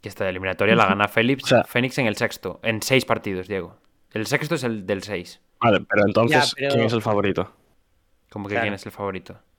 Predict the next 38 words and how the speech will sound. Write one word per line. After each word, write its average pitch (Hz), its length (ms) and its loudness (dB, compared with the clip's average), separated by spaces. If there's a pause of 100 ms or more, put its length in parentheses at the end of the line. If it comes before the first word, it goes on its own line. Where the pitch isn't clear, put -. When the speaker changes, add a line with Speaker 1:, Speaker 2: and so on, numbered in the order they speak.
(460)
Speaker 3:
Has 147 240 -4
dicho, 147 280 0
lo 139 120 4
has 139 60 2
dicho 139 220 -2
al 135 80 0
revés, 120 260 -2
has 127 140 -4
dicho 131 260 -2
que 127 200 -4
Speaker 2:
Ah, 120 180 6
Speaker 3:
Clippers 104 320 -4
Speaker 2:
que, 131 100 -6
Speaker 3:
es 104 60 -6
Speaker 2:
vale, 110 220 2
vale, 107 100 4
Speaker 3:
favorito. 101 220 0
Speaker 2:
se - 80 -4
equivocó, 95 380 -2
vale, - 180 -6
vale. - 160 -10 (600)
Speaker 1:
Ah, 143 120 6
dije 156 240 2
que 180 100 2
Clippers 170 400 0
era 160 140 0
favorito. 127 560 -2 (600)
Speaker 2:
Y 185 80 6
por 147 80 8
Speaker 1:
Nada. 135 180 8
Speaker 2:
eso 156 120 8
me 127 140 6
estaba 127 220 4
rayando. 120 540 4
Speaker 1:
Jaimitada, 120 680 4
jaimitada 113 420 0
para 101 180 0
mí. 92 180 -10